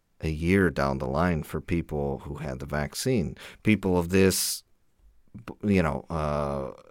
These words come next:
immune type, people of that immune type, right? Like,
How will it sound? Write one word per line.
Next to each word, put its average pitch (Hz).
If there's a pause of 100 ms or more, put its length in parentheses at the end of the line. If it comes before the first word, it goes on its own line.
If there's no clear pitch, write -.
(180)
immune 95
type, -
people 98
of 85
that 92
immune 80
type, 58
right? 76
Like, 76